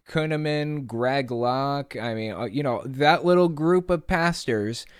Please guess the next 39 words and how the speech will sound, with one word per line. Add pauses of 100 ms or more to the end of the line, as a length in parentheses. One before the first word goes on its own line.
(300)
keeps
coming
out
and
telling
us
Donald
Trump
won,
Donald
Trump
won, (280)
despite
the
evidence
against
it. (180)
And,
uh,
look,
I
get
it.
I
understand. (160)
It's
because
you
stuck
your
foot
in
your
mouth. (580)
I
get
that
you
can't